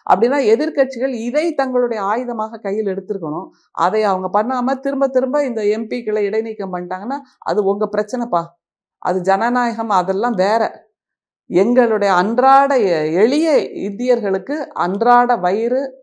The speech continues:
அவர்களுடைய சம்பாத்தியம் இதுதான் முக்கியங்கும் போது இவர்கள் எதிர்க்கட்சியினர் இப்படி பார்த்திருக்கணுமோ இந்த விஷயத்த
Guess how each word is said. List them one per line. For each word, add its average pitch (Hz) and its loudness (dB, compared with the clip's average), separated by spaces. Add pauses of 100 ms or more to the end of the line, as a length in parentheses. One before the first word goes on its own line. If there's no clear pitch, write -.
அவர்களுடைய 180 -4
சம்பாத்தியம் 202 -4
இதுதான் 185 -6
முக்கியங்கும் 180 -8
போது 202 -6 (200)
இவர்கள் 214 -4
எதிர்க்கட்சியினர் 196 -6
இப்படி 226 -6
பார்த்திருக்கணுமோ 220 -2
இந்த 175 -6
விஷயத்த 175 -10